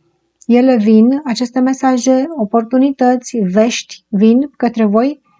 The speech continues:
dar este posibil să nu le vedeți din cauza că nu sunt, nu vă concentrați cum trebuie asupra chestiunii. Asul de cupe răsturnat ne arată că peștele nu are timp de iubire în luna decembrie,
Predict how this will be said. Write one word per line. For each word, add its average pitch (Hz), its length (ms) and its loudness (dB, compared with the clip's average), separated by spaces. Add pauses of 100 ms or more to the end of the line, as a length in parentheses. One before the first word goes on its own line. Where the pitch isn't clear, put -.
(220)
dar 247 140 0
este 254 260 -2
posibil 233 400 -2
să 233 120 -6
nu 220 140 4
le 214 140 2
vedeți 202 400 -2
din 202 140 2
cauza 214 380 -2
că 208 120 -4 (100)
nu 226 200 0
sunt, 226 340 -2
nu 220 180 2
vă 220 160 -2
concentrați 214 720 -2
cum 196 120 -2
trebuie 196 420 -2
asupra 196 380 -4
chestiunii. 196 680 -4 (3250)
Asul 285 320 0
de 285 140 2
cupe 277 280 0
răsturnat 262 680 0
ne 247 140 2
arată 254 760 0 (320)
că 226 100 -4
peștele 233 880 2
nu 240 320 4
are 226 220 2
timp 233 380 -2
de 202 120 0
iubire 226 580 2
în 226 100 0
luna 214 160 2
decembrie, 220 720 0